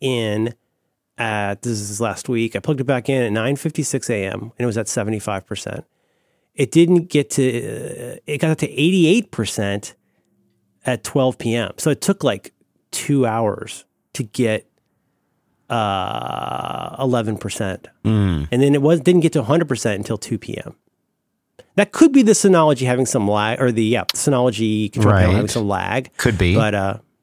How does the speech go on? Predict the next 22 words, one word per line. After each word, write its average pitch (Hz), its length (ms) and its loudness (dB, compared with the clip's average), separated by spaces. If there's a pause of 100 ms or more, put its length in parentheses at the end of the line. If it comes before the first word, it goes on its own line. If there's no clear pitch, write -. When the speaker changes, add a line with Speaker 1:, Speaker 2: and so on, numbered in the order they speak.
(120)
Speaker 1:
yeah. 107 300 2
But 233 80 4
anyway, 247 360 6 (100)
but 208 140 4
I, 196 160 4 (600)
two 226 120 4
thumbs 233 240 6
up. 190 260 4
Like, 131 160 -2
this 160 160 0
is 214 100 2
a 196 40 6
good 180 180 4
thing. 147 160 4
I'm 117 80 4
really 131 160 4
glad 120 160 4
I 110 60 0
got 98 240 -4
this. - 220 -10 (680)
Speaker 2:
Very - 180 0
nice. 95 460 2